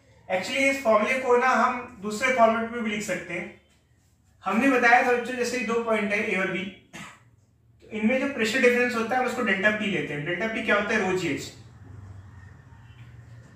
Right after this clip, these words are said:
Rho G H, स्मॉल h ले लो या capital ले लो, कोई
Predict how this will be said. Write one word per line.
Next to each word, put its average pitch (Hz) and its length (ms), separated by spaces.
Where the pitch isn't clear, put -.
Rho 175 180
G 175 140
H, 185 340
स्मॉल 220 260
h 220 180
ले 208 100
लो 208 80
या 208 120
capital 196 380
ले 185 60
लो, 185 80
कोई 185 140